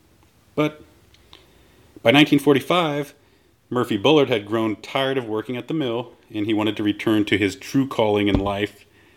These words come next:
what he thought was his true calling in life, which was farming. He wasn't that great at it, and that pipe dream only lasted about a year when he discovered that he just couldn't hack it as a farmer.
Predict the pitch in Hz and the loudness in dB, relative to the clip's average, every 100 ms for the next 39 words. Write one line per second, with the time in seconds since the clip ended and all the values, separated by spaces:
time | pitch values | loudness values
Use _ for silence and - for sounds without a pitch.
0 | _ _ _ _ _ 82 - 156 160 90 | _ _ _ _ _ -14 -4 -2 0 -2
1 | 82 80 76 - 82 92 87 85 85 - | -2 -6 -6 -8 -6 -4 -2 -2 -4 -6
2 | - - - - 117 110 82 80 104 - | -8 -12 -16 -4 0 2 0 -2 -4 -4
3 | - - - _ _ _ _ _ - 170 | -20 -20 -20 _ _ _ _ _ 0 6
4 | 165 156 123 98 98 95 87 90 113 - | 8 8 6 2 2 2 0 -2 -6 -8
5 | 104 98 98 117 - 117 104 110 110 107 | -10 -8 -6 -6 -4 -6 -4 -6 -4 -4
6 | 110 110 107 101 - 110 104 110 147 127 | -4 -4 -4 -6 -6 -8 -4 -4 -2 0
7 | 98 107 123 - _ _ _ _ 107 101 | 0 0 -4 -20 _ _ _ _ -2 0
8 | 95 120 113 110 - 120 98 107 101 95 | 0 -2 -2 -4 0 4 4 4 2 0
9 | 92 - - 98 104 113 135 - 80 73 | -4 -4 -2 -2 -2 -6 -6 -6 -6 -10
10 | - 82 80 85 | -14 -14 -10 -8